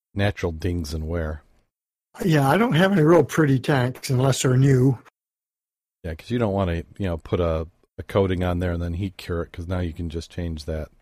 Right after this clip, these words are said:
Speaker 2: Well, yeah, if you
Speaker 1: integrity of the
Speaker 2: start,
Speaker 1: tank.
Speaker 2: you know, some of those had epoxy bases, took some heat for 'em. Yeah, my seventy-twos, I got, think I got two seventy-twos still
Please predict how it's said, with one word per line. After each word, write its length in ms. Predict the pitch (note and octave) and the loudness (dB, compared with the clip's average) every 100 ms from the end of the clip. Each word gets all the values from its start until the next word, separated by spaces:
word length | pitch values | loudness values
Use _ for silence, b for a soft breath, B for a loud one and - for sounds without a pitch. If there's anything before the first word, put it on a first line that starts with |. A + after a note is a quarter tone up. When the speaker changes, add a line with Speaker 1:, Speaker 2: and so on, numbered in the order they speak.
| - _ _ - | -20 _ _ -2
Speaker 2:
Well, 160 | F#3 D#3 | 2 6
yeah, 180 | C#3+ B2+ | 6 4
if 60 | |
you 60 | A#2 | 4
Speaker 1:
integrity 220 | F2+ F2 | 2 2
of 40 | |
the 60 | E2+ | 2
Speaker 2:
start, 160 | D3+ A#2 | 2 2
Speaker 1:
tank. 80 | E2+ | 2
Speaker 2:
you 80 | |
know, 140 | B2 B2 | 0 -4
some 260 | - F3 | -2 0
of 60 | C3+ | 2
those 200 | D3 C#3+ | 2 4
had 140 | C#3+ B2 | 2 0
epoxy 540 | A2+ C3+ C#3 - B2+ | 0 0 0 0 0
bases, 520 | C3 C3 C3+ B2+ A#2+ _ _ _ - | 2 2 2 -2 -2 _ _ _ -2
took 160 | C3+ | -2
some 140 | - A#2 | -2 0
heat 260 | C#3+ - | 0 0
for 240 | - G#2+ A2 | -6 -6 -6
'em. 60 | - _ _ _ _ _ _ _ _ _ _ - | -10 _ _ _ _ _ _ _ _ _ _ -8
Yeah, 80 | B2+ | 0
my 100 | C3+ | 0
seventy-twos, 800 | C3+ - D#3+ C#3 B2 D3+ D#3 C#3 | 0 0 2 0 0 2 2 2
I 120 | C3+ | 0
got, 200 | B2+ B2+ | 0 -4
think 220 | - F#3 D#3 | -4 -4 0
I 60 | |
got 200 | C3 B2+ | 0 -2
two 120 | - | -2
seventy-twos 680 | C3+ D#3+ B2+ B2 - C#3+ B2 | -2 0 -2 -2 0 2 0
still 440 | - C3 A#2+ A#2 | -2 -4 -4 -6